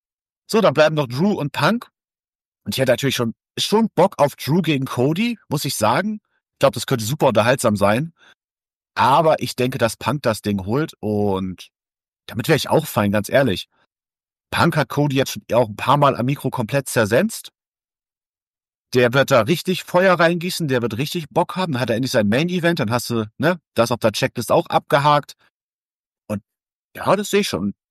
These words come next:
Dann, dann kommt wieder natürlich der interessante Punkt. Ah, wie entscheide ich denn Cody?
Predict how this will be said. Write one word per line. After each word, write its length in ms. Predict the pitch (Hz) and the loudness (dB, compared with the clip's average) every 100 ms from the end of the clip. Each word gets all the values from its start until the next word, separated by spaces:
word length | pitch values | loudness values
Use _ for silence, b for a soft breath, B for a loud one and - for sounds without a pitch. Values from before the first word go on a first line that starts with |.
| _ | _
Dann, 220 | 117 143 - | -2 -2 0
dann 200 | 170 220 | 0 2
kommt 140 | 240 | 0
wieder 100 | 214 | 2
natürlich 220 | 202 196 180 | 2 2 0
der 100 | 151 | 0
interessante 460 | 135 - 202 233 | -2 0 0 -2
Punkt. 260 | - 220 - | -2 -4 -2
Ah, 320 | - 110 107 95 | -2 0 0 -2
wie 140 | 147 | -2
entscheide 320 | 156 151 135 | 0 2 0
ich 80 | 131 | 0
denn 100 | 139 | -6
Cody? 420 | 123 127 107 78 | -4 -2 -2 -6